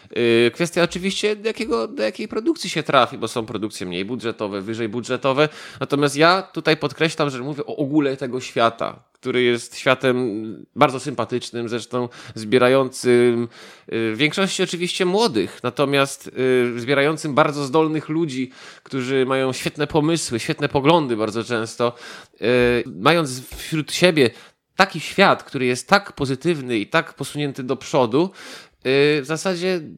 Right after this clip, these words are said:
to, że ten świat nie br-, nie cierpi na brak finansów, jest rzeczą absolutnie naturalną. I to jest fantastyczne, że to jest świat całkowicie wolny, gdzie nie liczy się, czy ktoś jest tam dziadkiem, czy wujkiem, prawda, czy jakiś jeden z drugim minister ma coś do powiedzenia,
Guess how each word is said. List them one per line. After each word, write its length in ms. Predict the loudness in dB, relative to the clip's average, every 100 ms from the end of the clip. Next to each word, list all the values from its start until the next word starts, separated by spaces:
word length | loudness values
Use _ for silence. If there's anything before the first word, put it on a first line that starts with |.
| _
to, 140 | 2
że 100 | 2
ten 180 | 2 0
świat 480 | 2 4 2 0 -20 -20 -20 -20 -20 -8
nie 320 | -2 2 2
br-, 200 | 0 0
nie 160 | 0
cierpi 360 | 0 -2 -2 -2
na 160 | 0 2
brak 280 | 4 2
finansów, 720 | 2 -2 0 0 -2 -6 -6 -10 -12 -4
jest 180 | -2
rzeczą 340 | -2 -2 -2 -4
absolutnie 460 | -8 -6 -6 -4
naturalną. 720 | -4 -2 2 4 4 2 -6 -12 _ _ _
I 100 | -6
to 100 | 0
jest 180 | 0 0
fantastyczne, 600 | 0 0 -2 -4 -2 -2
że 80 | -2
to 100 | -2
jest 140 | -2
świat 260 | 0 0 0
całkowicie 460 | -4 -4 -6 -6
wolny, 500 | 0 4 4 4 -2 -2 -12 -14
gdzie 240 | -6 0 0
nie 120 | 0
liczy 240 | -2 -4
się, 160 | -6 -8
czy 100 | -10
ktoś 300 | -6 -6 -4
jest 160 | -8 -6
tam 220 | -6 0
dziadkiem, 420 | 0 0 -2 -4
czy 140 | -2
wujkiem, 400 | -2 -2 -2 -6
prawda, 360 | -4 -4 -2 -4
czy 140 | -2
jakiś 280 | -4 -4 -6
jeden 260 | -6 -6 -8
z 60 |
drugim 280 | -8 -6 -2
minister 460 | -2 -2 -4 -4 -4
ma 120 | -4
coś 140 | -6
do 100 | -10
powiedzenia, 600 | -8 -4 -2 0 2 0